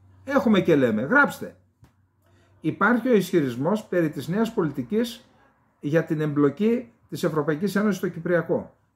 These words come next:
Ποια είναι αυτή; Ο διορισμός ειδικού απεσταλμένου ή τεχνοκρατικής ομάδας για τη λύση; Και οι δύο αυτές θέσεις είχαν υιοθετηθεί ή όχι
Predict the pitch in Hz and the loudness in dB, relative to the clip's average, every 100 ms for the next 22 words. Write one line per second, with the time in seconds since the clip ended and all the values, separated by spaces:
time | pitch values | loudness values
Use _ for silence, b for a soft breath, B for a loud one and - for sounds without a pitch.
0 | _ _ 294 285 220 151 - 92 - _ | _ _ 0 4 4 2 -4 -12 -16 _
1 | _ _ _ _ _ _ 151 151 151 139 | _ _ _ _ _ _ -4 0 0 0
2 | 202 226 - 170 147 214 220 190 170 156 | 0 0 0 0 0 0 -2 -2 -4 -2
3 | 196 196 190 214 196 180 170 156 143 - | 0 0 0 0 -4 -4 -4 -6 -6 -8
4 | 208 170 160 190 175 - - - 131 123 | -6 -4 -4 -2 0 -2 -8 -6 -6 -4
5 | 123 156 190 240 - - _ _ _ _ | 2 2 2 0 -2 -6 _ _ _ _
6 | _ _ - 196 220 240 247 - 226 220 | _ _ -4 0 0 2 2 2 0 0
7 | 208 196 202 196 214 226 220 202 165 175 | -2 -4 -4 -4 -2 -4 -2 -2 0 -2
8 | 160 147 220 190 175 165 156 135 | -4 -4 0 4 4 4 0 -4